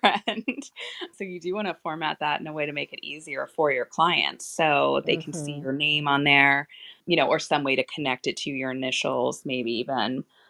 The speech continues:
Speaker 1: But yeah, don't just give them this sort of, like, auto-generated file name that your program put together.
Speaker 2: Mm-hmm. Mm-hmm. Yeah, it's, it's really important. But on the other hand, it does pose a problem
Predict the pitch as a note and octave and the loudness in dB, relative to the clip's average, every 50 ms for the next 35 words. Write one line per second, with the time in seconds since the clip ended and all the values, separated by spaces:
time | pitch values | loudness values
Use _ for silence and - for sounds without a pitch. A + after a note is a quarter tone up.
0 | _ - B2+ - F3 F3 C#3+ - - E3+ D#3+ D3+ - D3 D3 - - D#3 C#3+ - | _ 0 2 6 8 8 8 8 6 0 -4 -2 -2 -2 -2 -2 -6 -6 -4 -2
1 | D3+ C#3 C3+ C3 C3 - - D#3+ C3+ B2+ A#2+ - B2+ B2 B2 - - - _ _ | -2 -4 -2 -4 -6 -6 -4 -4 -4 -4 -2 0 0 0 0 -4 -8 -20 _ _
2 | _ _ _ _ _ - - C#3+ C#3+ D3 C#3+ C3+ C3 - - C3+ C3+ C#3 C3 C3 | _ _ _ _ _ 6 8 8 10 10 8 4 4 0 -2 -2 -2 -2 -4 -6
3 | C3 B2+ A#2 B2 A#2 G#2+ - - - C#3 C3 C3+ C3 C3+ C3 A#2 C3 C3 - - | -4 -4 -2 -2 -2 -4 -4 0 0 2 2 4 4 4 4 4 4 2 0 -4
4 | _ _ _ _ - D#3+ D3+ C3 B2 A2+ B2 B2 B2+ A#2+ - _ _ _ _ _ | _ _ _ _ -8 -6 -4 -2 -2 -2 -2 -2 -2 -2 -4 _ _ _ _ _
5 | _ _ _ _ _ _ - D#3 C#3+ C3+ - - F3+ E3+ F#3 F#3+ E3 D#3 F3+ - | _ _ _ _ _ _ 0 4 4 4 6 8 6 8 8 8 6 4 4 4
6 | - - - - - - - D3+ - - - - - D#4 E4+ _ _ _ _ _ | 4 2 2 2 -2 2 4 4 4 4 4 2 2 2 0 _ _ _ _ _
7 | _ _ _ _ - - F#3+ G3 F#3 - - - G3 G3 G3 A#3 A#3 - _ _ | _ _ _ _ -8 -4 -2 -2 -2 -2 -4 -4 -4 -2 -2 -4 -6 -12 _ _
8 | - - D#3 D#3+ E3 E3 E3 F#3 F#3+ F3+ F3 - - F3 E3+ - - - - F3+ | -12 -8 -6 -6 -6 -6 -6 -6 -6 -6 -6 -2 4 4 6 6 4 2 0 0
9 | D#3+ - - - - - - G3 F#3+ - - G#3 G3+ G3 F#3 E3 - A#3 A3 F#3 | 0 -2 -12 -14 -6 2 2 2 4 4 6 6 8 8 6 6 6 4 6 6
10 | G#3+ F3+ - - F#3 F3 - - F#3 F#3 F#3 F#3 F3 - - G3+ A#3 A3 G#3 F#3+ | 4 0 4 4 4 4 4 0 0 0 0 0 0 2 4 4 4 4 4 2
11 | F#3 F#3 F#3 F3 D#3+ - - F3 D#3+ - - - E3+ E3+ F#3 E3+ - _ - - | 0 0 2 0 0 0 0 -2 -4 -4 -2 0 2 2 2 0 -2 _ -6 -2
12 | G3+ F#3+ F#3 F3+ E3 - - F3 F3 - - G3+ G3 F#3 E3+ F3+ E3+ D#3 D#3 | 0 2 2 0 0 0 -2 -4 -4 0 4 6 6 6 6 4 0 -2 -4